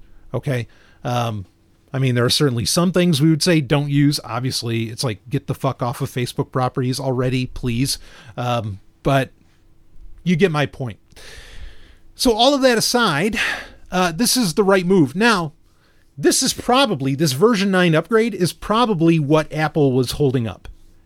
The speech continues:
uh, you know, that they didn't approve, because as soon as it could get released, it got released. Um, as far as, you know, is there anything here that I think as to why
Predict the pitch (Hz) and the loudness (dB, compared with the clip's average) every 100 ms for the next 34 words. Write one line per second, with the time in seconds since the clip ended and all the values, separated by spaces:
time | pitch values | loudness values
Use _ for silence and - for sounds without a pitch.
0 | _ 123 123 117 117 123 110 113 131 139 | _ -4 -2 -2 -2 -2 0 0 0 2
1 | 131 - 147 104 139 147 110 - 214 185 | 0 0 0 0 -2 -2 -2 0 2 2
2 | 151 143 135 156 131 151 - 139 123 101 | 2 0 0 0 0 0 0 -2 -4 -6
3 | 107 95 - - _ _ _ _ _ _ | -10 -6 -8 -8 _ _ _ _ _ _
4 | _ - _ _ - - - - - - | _ -20 _ _ -20 -20 -20 -20 -20 -20
5 | - _ _ - 175 170 135 _ _ _ | -20 _ _ -4 0 0 -2 _ _ _
6 | _ _ _ - 190 - - 233 254 247 | _ _ _ -2 -2 0 0 2 4 2
7 | 202 208 202 196 - - 196 175 156 208 | 0 2 4 2 0 -2 0 0 2 0
8 | 190 220 214 208 143 170 208 180 151 139 | 2 0 0 2 2 4 4 4 2 2
9 | 185 175 160 - 156 120 135 143 170 | 0 0 0 0 0 2 0 2 2